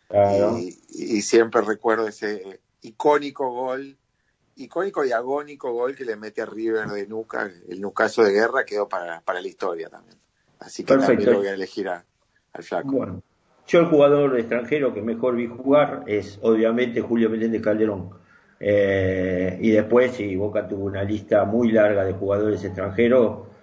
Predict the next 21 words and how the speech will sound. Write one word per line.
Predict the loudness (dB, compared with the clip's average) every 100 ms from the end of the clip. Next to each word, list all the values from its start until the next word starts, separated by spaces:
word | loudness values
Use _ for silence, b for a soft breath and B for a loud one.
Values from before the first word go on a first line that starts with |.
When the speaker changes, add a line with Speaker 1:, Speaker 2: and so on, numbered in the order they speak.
| B
Speaker 1:
Eh, | -2 2 4 2
uno | 0 0 0
que | -2
no | 0
es | -2
muy | -2 -2
nombrado, | 0 2 4 4 0 -4 -4
pero | -2 0
para | 0 2 0
mí, | -2 -2
eh, | -2 -2 -2 -2 -2 -2 -2 -4 -6
eh, | -4 -2 0 -2
eh, | 0 2 2 2 2
rindió | 0 2 2 2
muchísimo | 0 -2 -4 -4 -4
en | 0
Boca, | 0 2 0 -2 -8 b b b _
que | 0 2 2
es, | 0 -2
este, | -4 -4 -4 0 2
Vargas. | 4 2 0 -4 -8 -18